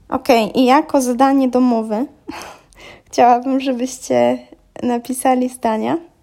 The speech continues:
Właśnie lubię czytać książki, nie lubię rysować, moja kuzynka zajmuje się fotografią,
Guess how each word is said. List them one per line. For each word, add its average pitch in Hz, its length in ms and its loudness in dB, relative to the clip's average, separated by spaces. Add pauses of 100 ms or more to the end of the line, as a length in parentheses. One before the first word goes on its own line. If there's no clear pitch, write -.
(640)
Właśnie - 400 -8 (240)
lubię 254 500 0 (100)
czytać 247 400 -2
książki, 226 680 -4 (1080)
nie 262 560 4 (160)
lubię 220 540 -2
rysować, 220 840 -4 (1160)
moja 254 440 4
kuzynka 226 840 0 (1400)
zajmuje 233 540 0
się 214 160 -2
fotografią, 226 840 -4